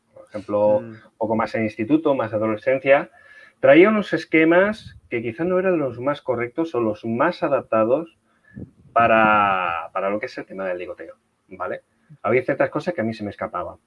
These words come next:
Speaker 1: Había ciertas sospechas, porque en cierto modo siempre había sido bastante autocrítico, reflexivo, pero claro, son de estas cosas que tú sospechas, pero no le puedes poner nombre porque estás limitado a eso. Tú no sabes exactamente qué es lo que pasa, pero tú fa-,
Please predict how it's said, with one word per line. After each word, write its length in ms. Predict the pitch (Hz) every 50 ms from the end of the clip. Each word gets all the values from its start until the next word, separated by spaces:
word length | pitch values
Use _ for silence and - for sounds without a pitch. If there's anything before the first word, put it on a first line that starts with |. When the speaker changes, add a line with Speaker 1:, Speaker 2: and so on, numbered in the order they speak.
| _ _
Speaker 1:
Había 260 | 110 120 175 240 226
ciertas 300 | 226 226 214 196 185 175
sospechas, 800 | - 131 - - 196 190 - - 107 104 107 - - - _ _ _ _ _ _ _
porque 400 | - - - 95 98 101 98 - _ _ _ - - -
en 140 | 110 113 107
cierto 200 | - 151 147 170
modo 220 | 165 165 165 165 165
siempre 280 | - 143 135 131 139
había 180 | 131 135 131 120
sido 240 | - 139 135 139 120
bastante 340 | 113 104 - - 127 120 127
autocrítico, 640 | 127 117 110 101 - - 143 143 - 123 - 120 120
reflexivo, 640 | 110 104 - 101 - - 143 139 127 123 123 - _ - - - - - - - - -
pero 160 | - 135 139 143
claro, 360 | 180 214 208 185 - - - - - _
son 200 | - - 190 214
de 60 | 220 226
estas 180 | 226 214 214 -
cosas 260 | 220 214 214 - -
que 120 | - -
tú 180 | - - 208 214
sospechas, 680 | - - 185 175 - _ 202 190 190 - 196 196 190 -
pero 460 | _ - 151 139 135 131 127 123 117
no 320 | 120 131 143 180 214 214 202
le 160 | 180 165 147
puedes 420 | - _ - 151 170 175 185 175
poner 320 | - - 180 180 180 180 180
nombre 380 | 185 190 185 175 165 165 180
porque 260 | 175 - - - - 117
estás 260 | - - 180 175 -
limitado 500 | 175 135 120 120 113 160 151 131 127 147
a 100 | 190 240
eso. 280 | 208 151 - - 113
Tú 160 | - - 208 226
no 140 | 233 214
sabes 340 | - - 240 233 220 208 175
exactamente 640 | 175 - - 180 175 - 170 170 170 165 165 165 156
qué 80 | - 143
es 60 | 135
lo 100 | 135 131
que 100 | - 120
pasa, 340 | - 170 170 165 - 185 180
pero 160 | - - 135
tú 140 | - 156 135
fa-, 240 | - 151 147 -